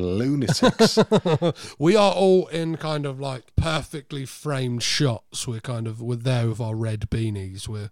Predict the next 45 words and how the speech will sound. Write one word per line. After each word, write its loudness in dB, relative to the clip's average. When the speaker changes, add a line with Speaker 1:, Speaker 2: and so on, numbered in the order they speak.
Speaker 2:
we're -4
out -6
in, -14
in -10
forces, -10
and -12
we're, -12
"Oh, 4
we'll, 0
we'll, 0
we'll, 2
we'll 6
attack 0
you, -2
but -8
we'll 0
make -6
it -12
stylish, -6
baby." -14
That's -8
how -4
we -4
roll. -6
<laughs> -16
Speaker 1:
Well, -4
as -2
long -2
as -6
it's -6
stylish, -4
can't, -4
uh, -4
can't -2
argue -2
with -2
that. -4
But, -4
um, -4
what -4
we -4
can -8
absolutely -4
agree -6
with -10